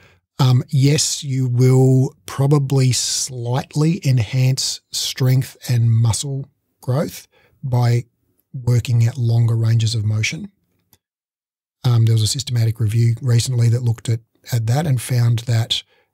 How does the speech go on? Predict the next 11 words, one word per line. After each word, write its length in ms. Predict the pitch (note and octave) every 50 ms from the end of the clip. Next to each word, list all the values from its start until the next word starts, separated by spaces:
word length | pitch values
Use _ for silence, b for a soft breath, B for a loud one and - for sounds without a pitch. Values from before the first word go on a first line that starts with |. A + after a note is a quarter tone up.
| _ - -
exercise 640 | B2+ A2+ - - A#2+ - - C3 A#2 A#2+ A#2 G#2+ B2
that 120 | A#2+ A2
included 520 | A2+ A2+ G#2+ - - A#2 A2+ A2 A2 A2
long 360 | A#2 A2+ A2+ A2+ A2+ A2+ A2 G#2+
muscle 360 | G#2+ A2 A2 - C3+ B2 A#2
lengths, 480 | A#2+ D3 G3+ - - - - - - - _ _ _ _ -
you 60 | B2
know, 160 | A2+ A2 A#2 B2 -
led 280 | B2+ A2+ A2+ A2+ A2+ -
to 120 | - A#2
slightly 840 | - - - - B2 A#2 A#2+ A#2+ - A#2 A#2 A2+ A2 A2 A2+ -